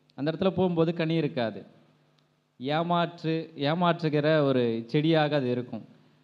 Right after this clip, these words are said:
கனி இல்லாத செடி, கனி கொடுக்கிற செடி. ஆழமாய் தோண்டி கட்டப்பட்ட வீடு, மணலின் மேல் கட்டப்பட்ட வீடு.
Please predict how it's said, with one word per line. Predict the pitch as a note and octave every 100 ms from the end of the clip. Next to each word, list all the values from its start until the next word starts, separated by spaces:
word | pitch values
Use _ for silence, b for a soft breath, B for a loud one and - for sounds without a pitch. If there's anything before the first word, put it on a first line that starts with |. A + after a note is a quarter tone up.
| _ _
கனி | E3 F#3 G3
இல்லாத | F3+ F3 F3+ F#3 F#3+ F#3+ G3 G3
செடி, | - D3 C#3 A2+ - - _ _ _ _ _ _ _ _ _ _ _
கனி | E3+ G3+
கொடுக்கிற | F#3 F3 F3 E3+
செடி. | E3 D3 C3 A#2 - - - _ _ _ _ _ _ _ _ _ _ _ _ _ _ _ _ _ _ _ _ _ _ _ _ _ _ _ _ _ _ _ _ _ _ _
ஆழமாய் | - D3 F#3+ G3 G3 G3+ G3+
தோண்டி | G3+ G3 G#3 F3+ F#3 F#3+ F#3+ -
கட்டப்பட்ட | - E3 F3 D#3 D#3+ D#3+
வீடு, | D3+ D#3+ D3 A#2 - - - _ _ _ _ _ _ _
மணலின் | B2+ C3+ D#3+ F#3 F3 E3+ E3
மேல் | D#3 D3+
கட்டப்பட்ட | C3+ C#3+ C3 C3+ B2
வீடு. | A#2+ A#2+ G#2+ -